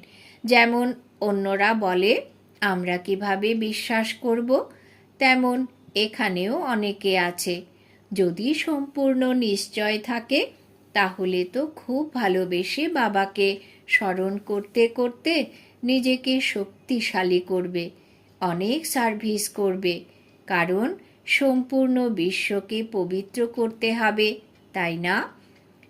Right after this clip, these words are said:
যোগেও কম তো জ্ঞানেও কম আছে, শোনে তো সবই, কিন্তু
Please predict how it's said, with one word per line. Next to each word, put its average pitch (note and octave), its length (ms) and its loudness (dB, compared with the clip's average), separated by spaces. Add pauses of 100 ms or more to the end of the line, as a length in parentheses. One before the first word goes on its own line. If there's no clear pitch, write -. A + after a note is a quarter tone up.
যোগেও G3 600 4
কম F3+ 360 -2 (100)
তো D#4 300 2 (360)
জ্ঞানেও F#3 520 0
কম G#3 360 2
আছে, E3+ 460 -2 (500)
শোনে G#3 640 -2
তো C4+ 180 6
সবই, F#3+ 600 0 (280)
কিন্তু G#3 640 0